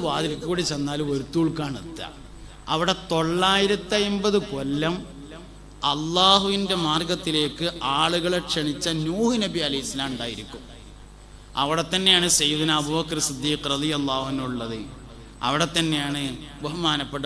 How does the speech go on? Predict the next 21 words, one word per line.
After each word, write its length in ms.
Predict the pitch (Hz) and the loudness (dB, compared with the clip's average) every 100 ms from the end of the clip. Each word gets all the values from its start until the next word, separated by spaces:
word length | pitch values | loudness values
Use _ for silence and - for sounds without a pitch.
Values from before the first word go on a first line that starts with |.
| 139 | -4
ഹുജ്ജത്തുൽ 460 | 147 156 151 147 139 | -2 -2 -2 -2 -2
ഇസ്ലാം 360 | - 131 127 120 117 - - 127 | -2 -2 -4 -4 -8 -12 -8 -4
അബൂ 140 | 147 156 | -2 -2
ഹാമിദ് 320 | 139 139 139 131 | -2 -2 -2 -4
അൽ 80 | 127 | -4
ഖസാലി 480 | 135 131 135 135 165 180 - | -2 -2 0 0 0 -2 -6
റളിയല്ലാഹു 540 | 131 139 131 120 113 123 | -4 -4 -4 -6 -6 -6
അൻഹു 140 | 120 117 | -6 -6
ഉള്ളത്. 240 | 107 107 101 - - - - 123 | -8 -8 -10 -14 -18 -16 -8 -4
അവിടെ 320 | 135 143 156 147 | -2 -2 -2 0
തന്നെയാണ് 460 | 175 160 135 131 147 175 - | 0 0 0 -2 -4 -4 -6
മുട്ടിച്ചിറ 420 | 135 - 127 127 135 131 | -8 -6 -8 -6 -6 -6
ശ്രോതാക്കളുള്ളത്. 760 | 107 92 90 95 95 90 92 87 - - 127 | -8 -8 -10 -10 -10 -8 -10 -12 -18 -8 0
അവിടേക്ക് 400 | 160 175 175 165 190 | 2 4 0 0 2
തന്നെയാണ് 280 | 170 151 135 | 2 2 0
നമ്മളും 300 | 123 123 135 117 | -2 -2 -4 -6
ചെല്ലാനുള്ളത്. 500 | 101 104 101 82 76 - - - - - - - - - - | -6 -8 -8 -12 -14 -16 -18 -20 -20 -20 -20 -20 -20 -10 -4
സ്വർഗം 500 | 175 175 185 180 220 196 | 0 2 2 2 4 6
ആഗ്രഹിക്കാം, 560 | 156 143 151 147 143 135 143 147 | 4 2 0 -2 -4 -6 -6 -2
വേറൊരു 420 | 156 175 202 233 - | 0 2 4 4 2
സ്വർഗമില്ലല്ലോ. 680 | 180 165 170 180 147 123 | 2 2 0 0 -2 -6